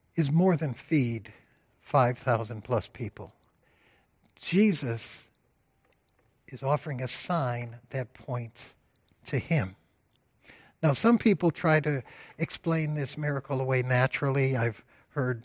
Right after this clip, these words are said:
some say that, well, what Jesus actually did was a little bit more like communion, where you take just a little tiny bit of bread and distribute it. Of course, that doesn't explain why there are twelve baskets full of bread left over.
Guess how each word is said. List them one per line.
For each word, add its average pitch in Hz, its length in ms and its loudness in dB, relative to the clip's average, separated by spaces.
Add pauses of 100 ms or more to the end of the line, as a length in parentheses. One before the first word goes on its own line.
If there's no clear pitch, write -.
some 131 380 -4
say 127 300 -4
that, 123 240 -4
well, 127 280 -2 (340)
what 131 120 -4
Jesus 165 400 2
actually 170 360 2
did 135 220 0
was 147 180 -2
a 180 40 -2
little 262 200 6
bit 220 140 2
more 202 180 10
like 180 200 4
communion, 175 640 6 (580)
where 143 120 -6
you 139 60 -2
take 180 280 -2
just - 340 -6
a 160 40 -6
little 269 560 2
tiny 208 440 0
bit 131 580 -4 (520)
of 127 160 -4
bread 117 560 0 (480)
and 127 240 -2
distribute 117 560 -6
it. - 140 -16 (1000)
Of - 60 -20
course, 151 200 -2
that 170 180 2
doesn't 156 240 2
explain 143 420 -2
why 127 160 2
there 120 140 -4
are 110 120 -8
twelve 120 460 -4
baskets 139 580 -10
full 113 220 -8
of 101 80 -4
bread 98 240 -4
left 98 280 -8
over. 139 360 -2